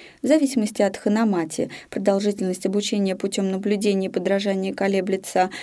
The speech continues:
от одного месяца до полутора лет. Каждое свое вступление в банкетный зал молодая гейша начинает с объявления, что она еще учится. В этом случае – Гости должны проявить к ней некоторую снисходительность,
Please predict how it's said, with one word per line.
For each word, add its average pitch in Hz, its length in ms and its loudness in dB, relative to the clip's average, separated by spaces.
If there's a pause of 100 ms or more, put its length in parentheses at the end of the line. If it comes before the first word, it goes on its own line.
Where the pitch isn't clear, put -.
(160)
от 196 160 0
одного 196 380 2
месяца 202 460 0
до 196 300 2
полутора 196 480 -2
лет. 277 340 2 (680)
Каждое 220 420 2
свое 196 240 2
вступление 262 800 4
в 175 60 -2
банкетный 185 600 0
зал 160 340 0
молодая 196 540 2
гейша 170 520 0 (280)
начинает 311 440 4
с - 100 -4
объявления, 208 880 4 (340)
что - 240 0
она 160 180 4
еще 160 320 0
учится. - 580 0 (880)
В 175 160 -2
этом 330 280 6
случае – - 640 -6 (400)
Гости 190 360 -2
должны 208 400 2
проявить 226 440 0
к - 80 -14
ней 240 140 4
некоторую 254 500 2
снисходительность, 240 1160 0